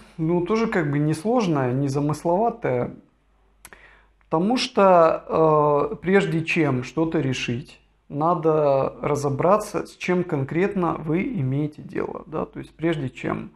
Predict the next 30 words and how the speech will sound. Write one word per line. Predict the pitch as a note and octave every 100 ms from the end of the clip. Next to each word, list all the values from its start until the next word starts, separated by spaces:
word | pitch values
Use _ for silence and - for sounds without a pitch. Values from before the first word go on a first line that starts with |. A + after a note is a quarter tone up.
| _ _ _ _ -
э, | - D3 C#3 C3+ C3+
принимать | C#3+ E3 F3
какие-то | E3+ C3+ D#3 C3+
решения, | C3 B2+ - E3 D3
нужно | D#3 D#3+ D3+
рассмотреть, | D3 D3 E3 E3 A#3+ A#3+
из | -
чего | - D3+ F#3+
эта | G3 C3+
ситуация | - - D#3 D#3+ - E3 - -
состоит, | D3+ - - - - _ _ _ -
исследовать, | A3 A3 E3+ D3+ C3 B2 B2
залезть | C#3 D#3+ C3+ A#2+ -
в | C#3
это, | C3+ - C3
да. | - A3 - _ _ - - - _ -
Но | D3+ F3+ E3+ -
ум | A3 G#3+ F#3
же, | D3 C#3
он | - E3+ E3
так | D#3+ D#3+
устроен, | D#3+ - D#3+ C3+ C3
что | - D3 C#3 C3+ C3+ - -
ему | D#3 E3+ E3+
кажется, | E3 C#3+ - C#3+
что | C3 D3+
все | - - D#3+ D#3
ситуации | - D#3 D#3+ D3+ D3
похожи, | - D#3 - C4+ D3+ A#2
да, | C3 F3